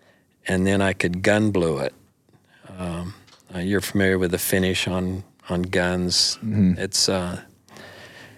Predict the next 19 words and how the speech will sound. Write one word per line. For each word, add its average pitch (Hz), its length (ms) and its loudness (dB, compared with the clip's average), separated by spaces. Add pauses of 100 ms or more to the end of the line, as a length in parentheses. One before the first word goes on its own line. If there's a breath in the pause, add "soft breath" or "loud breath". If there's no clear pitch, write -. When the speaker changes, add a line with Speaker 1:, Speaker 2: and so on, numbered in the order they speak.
(240 loud breath)
Speaker 1:
they, 98 220 0 (300)
they 101 140 6
boil 104 640 6
the 82 140 -2
steel 95 680 4
and 85 120 -2
it 78 140 -6
turns 95 360 0
it 90 160 -2
a, 87 200 -6 (100)
a 87 100 -4
shiny 90 440 0
black. 90 680 -6 (680 soft breath)
And 95 180 0
then 98 260 4
I 95 140 4
would, 92 320 2 (540)
um, 95 520 -6 (1000 soft breath)
weld 98 520 2